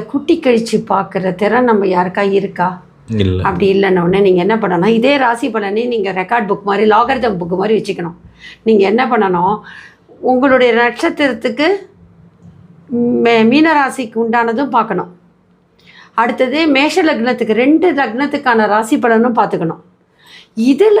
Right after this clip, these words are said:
Speaker 1: பார்க்கும்போது ஓரளவுக்கு உங்களுக்கு ஃபிஃப்டி பர்சன்டேஜ் கைடன்ஸ் கிடைக்கும். அதுக்கப்புறம் அதை வைத்து நீங்க வந்து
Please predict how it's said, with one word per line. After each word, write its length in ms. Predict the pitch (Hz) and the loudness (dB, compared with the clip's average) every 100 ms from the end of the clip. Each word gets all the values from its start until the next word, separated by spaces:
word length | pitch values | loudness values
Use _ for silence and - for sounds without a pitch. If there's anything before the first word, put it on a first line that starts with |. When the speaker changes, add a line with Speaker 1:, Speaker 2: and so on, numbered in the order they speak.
| - | 0
Speaker 1:
பார்க்கும்போது 560 | - 226 - 208 185 220 269 | -2 -2 -2 -8 -6 -6 -4
ஓரளவுக்கு 500 | 226 254 302 285 285 311 | -2 0 0 0 -2 -2
உங்களுக்கு 400 | 247 208 190 247 | 0 0 0 -4
ஃபிஃப்டி 320 | 247 - - 359 | -4 -6 0 0
பர்சன்டேஜ் 420 | - 185 220 277 233 | 0 -2 0 0 0
கைடன்ஸ் 420 | 185 180 190 180 - | 2 2 0 -4 -6
கிடைக்கும். 340 | 170 170 - - _ _ _ _ _ _ _ - - - | -10 -10 -14 -20 _ _ _ _ _ _ _ -20 -20 -8
அதுக்கப்புறம் 680 | - 185 220 226 214 - 330 208 | -2 0 0 0 -2 -2 -2 0
அதை 180 | 214 320 | 2 2
வைத்து 340 | 349 359 359 392 | 4 4 4 2
நீங்க 240 | 359 277 | 2 0
வந்து 280 | 233 208 208 | -4 -4 -6